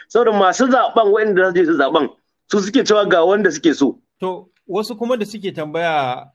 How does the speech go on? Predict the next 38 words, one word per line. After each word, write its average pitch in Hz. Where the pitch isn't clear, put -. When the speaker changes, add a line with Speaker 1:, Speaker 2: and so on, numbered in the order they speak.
Speaker 2:
Dauda 151
Kahutu 135
Rara 135
suna 156
cewa 143
a 147
tambaye 131
ka 147
shin 131
wai 160
kana 170
duba 156
ne 170
wani, 151
kana 165
yin 160
wani 156
abu 165
ne 160
mai 135
kama 135
da 139
duba? 151
Ah, 123
Speaker 1:
A'a. 202
Speaker 2:
ka 120
hango 156
nasara 160
kusan 160
mutanen 165
da 131
kai 139
mawaƙa 151
haka 143
sai 156
ake 160
ganin 147
kamar 143